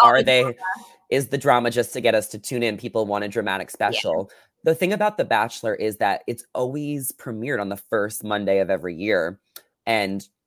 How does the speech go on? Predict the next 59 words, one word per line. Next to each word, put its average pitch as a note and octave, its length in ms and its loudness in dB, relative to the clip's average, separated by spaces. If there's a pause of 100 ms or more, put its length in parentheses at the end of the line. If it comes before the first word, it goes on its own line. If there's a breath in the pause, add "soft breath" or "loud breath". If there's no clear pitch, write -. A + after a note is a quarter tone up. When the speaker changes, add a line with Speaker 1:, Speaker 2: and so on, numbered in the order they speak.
(360)
Speaker 2:
the - 80 -8
past A#2 260 -2
couple - 180 -4
years, G#2 240 -2
they've G#2 140 -4
been G2 140 -6
pushing A2 280 -8
it G2 120 -6
later. G#2 400 -2
So C3+ 160 -6
I A2+ 60 -2
almost D3+ 380 -6
wonder G#2+ 480 -4
if G2 380 -4
the G2 80 -6
show G#2 340 2
just, G2+ 220 -8
like, F#2+ 160 -6
really G#2+ 220 -4
wanted G2+ 360 -2
this G2 220 -4
special G2+ 380 -4
for A2 100 -8
the F#2+ 140 -4
ratings, A2 400 -2
'cause A2 120 -8
it's, A2 140 -6
like, G#2 200 -4
that G#2+ 280 0
first, - 460 -6 (240)
oh, B2 80 -6
it's G2+ 120 -6
not A#2+ 100 -10
even G#2 140 -10
Monday. G2 280 -4
It's D#2+ 100 -10
gonna G2 80 -12
be F2+ 100 -6
on E2+ 120 -4
Speaker 1:
No, D#2 100 -4
it's - 260 -2
on D2 120 -2
Speaker 2:
Thursday. - 60 -8 (200)
Speaker 1:
Thursday. G3 640 -8
Speaker 2:
But D#3 140 6
they E3 100 10
want C#3+ 260 2
it B2 60 -2
right B2 180 6
away. A2 380 4
Like, A2 240 0
it's A#2+ 160 -4
just C#3 180 -8
crazy C3 260 -4
how A2+ 120 -2
fast A2 400 -2
it D2+ 80 -8
is. - 420 -12
Speaker 1:
Yeah. D#3+ 400 -8